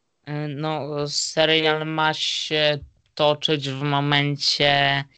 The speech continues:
kiedy, mm, przed dojściem do władzy Saurona, mm, ale generalnie z tego, co słyszę i widzę, ma być niezbyt zgodny z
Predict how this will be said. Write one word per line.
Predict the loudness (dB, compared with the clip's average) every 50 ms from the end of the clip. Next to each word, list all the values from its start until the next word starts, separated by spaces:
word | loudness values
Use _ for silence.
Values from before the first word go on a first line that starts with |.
| _ _
kiedy, | -6 -2 -2 -2 0 2 4 6 6 6 6 6 6 4 2 0
mm, | -4 -6 -6 -4 -4 -4 -4 -4 -4 -4 -4 -4 -2 -4 -4 -6 -10 _ _ _ -14 -6
przed | -2 0 0 0 0 0
dojściem | 0 0 0 0 -2 -2 -4 -4 -2
do | -4 -4
władzy | 0 0 0 0 -2 -4
Saurona, | -6 -2 -2 -2 0 2 2 2 2 2 0 0 0 0 0 -2 -4 _ _ _ _ _ _ -12
mm, | -10 -8 -8 -8 -8 -4
ale | -2 0 2 4 2 2
generalnie | 2 0 -2 -2 0 0 0 0 0 0 0 -2 -4
z | -6 -8 -8
tego, | -6 -4 -4 -4 -4 -6
co | -6 -10 -14
słyszę | -14 -14 -14 -12 -10 -6 -6 -4 -4 -4 -4 -2 -2 0 0
i | -2 -4
widzę, | -6 -10 -10 -10 -6 -4 -2 -2 -2
ma | -2 -2 -2 -2
być | -2 -4 -6 -6 -6
niezbyt | -4 -4 -2 -2 -2 -2 -4 -6 -6 -6 -6 -6
zgodny | -6 -6 -6 -2 2 2 2 2 2 0 -4 -4 -2
z | -2 -4 -4 -4 -4 -2 -2 0 0 0 -2 -2 -2 -2 -4 -4